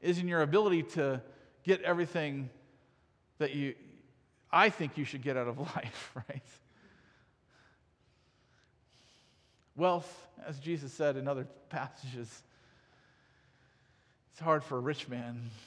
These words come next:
to enter into heaven, just like it's hard for a camel to go through the eye of a needle. It's, it's practically impossible unless it's by God. And that's our hope. Our hope is not in our ability. It's not in what we can accumulate. It's not even in what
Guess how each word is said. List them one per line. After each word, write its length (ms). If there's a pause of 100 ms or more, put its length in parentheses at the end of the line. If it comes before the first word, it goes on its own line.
(120)
to 80
enter 160
into 100
heaven, 320 (880)
just 180
like 160
it's 120
hard 240
for 220
a 80 (640)
camel 280
to 40
go 140
through 160
the 100
eye 120
of 80
a 40
needle. 300 (500)
It's, 140 (240)
it's 80
practically 400
impossible 560 (200)
unless 220
it's 140 (160)
by 120
God. 320 (1040)
And 140
that's 180
our 120
hope. 280 (120)
Our 80
hope 340
is 100
not 320 (200)
in 200
our 340
ability. 440
It's 140
not 260
in 80
what 160
we 100
can 140
accumulate. 480
It's 140
not 200
even 160
in 100
what 180